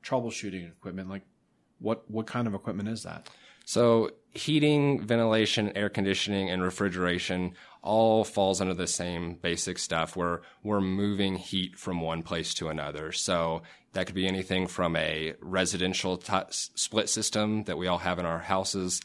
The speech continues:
Speaker 2: to a thousand ton chiller in one of these high rises downtown. It all operates on the same basic principles. It's just more complicated and bigger. So air conditioners and heaters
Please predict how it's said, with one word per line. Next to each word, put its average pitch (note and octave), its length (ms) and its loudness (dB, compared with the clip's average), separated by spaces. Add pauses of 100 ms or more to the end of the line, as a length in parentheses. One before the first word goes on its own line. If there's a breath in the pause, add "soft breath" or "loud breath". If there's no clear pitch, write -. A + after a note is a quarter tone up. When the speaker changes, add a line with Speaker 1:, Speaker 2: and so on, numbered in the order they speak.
(140 loud breath)
Speaker 2:
to E2+ 420 0
a D#2+ 480 -4 (120)
thousand F2+ 400 6
ton E2+ 260 -2
chiller E2 600 -2
in F2+ 120 -8
one D#2+ 140 -4
of E2 60 -6
these D2+ 160 -6
high D#2+ 200 -2
rises D2 460 -4
downtown. D2 680 -6 (200 loud breath)
It G2 100 -6
all G2+ 380 4
operates G2+ 360 0
on F#2 120 0
the E2 80 0
same F#2 280 0
basic E2+ 320 -2
principles. F#2+ 680 -4
It's - 160 -8
just - 260 -6
more E2 300 -6
complicated D#2+ 680 -4
and D2 140 -8
bigger. E2 480 -4
So D2 480 -4 (420 loud breath)
air A2 140 0
conditioners G2 560 0
and D#2 120 -4
heaters D2 680 -6